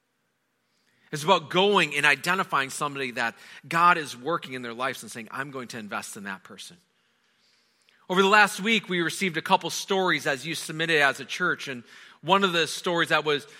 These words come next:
submitted was this. "I took a pregnant teenage girl to a young life group for teen moms, and she loved it."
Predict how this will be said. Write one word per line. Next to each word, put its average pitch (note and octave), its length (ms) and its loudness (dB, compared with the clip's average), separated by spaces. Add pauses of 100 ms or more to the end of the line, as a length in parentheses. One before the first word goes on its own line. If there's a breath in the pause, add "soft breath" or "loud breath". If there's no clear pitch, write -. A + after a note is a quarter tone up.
submitted E3+ 500 0
was C3+ 220 -2
this. C#3 360 -2 (480 loud breath)
"I D#3+ 100 -4
took A#3+ 260 0
a G3+ 80 8
pregnant A3+ 680 0
teenage G3 540 -2
girl D3 320 2
to D3+ 240 -6
a C#3+ 40 2
young D#3 360 0
life C#3 260 0
group B2+ 220 -8
for B2+ 160 -12
teen D3 340 -8
moms, A#2 480 -2 (380 loud breath)
and A#2 180 -8
she B2+ 160 -8
loved G#2 380 -8
it." E2 120 -16